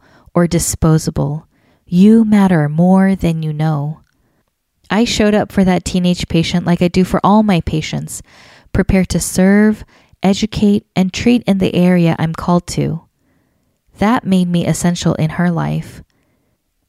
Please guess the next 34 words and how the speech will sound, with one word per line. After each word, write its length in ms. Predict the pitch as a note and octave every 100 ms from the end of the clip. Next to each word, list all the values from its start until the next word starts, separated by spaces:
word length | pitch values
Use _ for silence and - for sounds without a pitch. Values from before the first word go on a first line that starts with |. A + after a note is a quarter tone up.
| _ -
Your 200 | G3 G3+
circumstances 920 | - C4 C4+ A#3 G3+ G3 F#3+ F3+ F#3
may 140 | F3+
seem 240 | F3 G3
hopeless. 680 | F#3 F3 D#3+ - D#3+ - - - _ _ _ _ -
Your 160 | F#3+
platform 560 | - - G#3+ - G#3 F#3
may 140 | F3
be 120 | F3
small. 540 | F3 - D#3 D3+ D#3+ F3 _ _ _ _ _ _
Your 160 | - F#3+
job 560 | - G3 G3 G3 E3 -
may 180 | D#3+ E3+
feel 280 | E3 F3 D#3+
mundane. 640 | D#3+ D#3 D#3+ D#3 D#3 F3 _ _ _ _ -
But 120 | F#3
when 200 | A#2+ G3
we 160 | G#3 A#3
are 100 | F#3
faithful 760 | D#3+ - F#3 G3 - - A#3+ A#3+
to 180 | - G3+
what 160 | F3+
we're 140 | F3+ F3
called 380 | - - G3+
to 120 | - G3+
do, 440 | - D#3+ D#3 E3+ _ _ _ _ _ _
we 480 | F3 G3+ G#3+ G#3+ G#3+ -
are 340 | F#3 G#3+ A3+ -
essential 540 | E3+ E3 D#3 - D#3
to 140 | -
someone, 540 | D#3+ E3 D3+ D3 D3 D#3 _ _ _ -
and 220 | A3 G#3+
that 260 | A#3+ C#4+ -
person 500 | - E3+ - D3+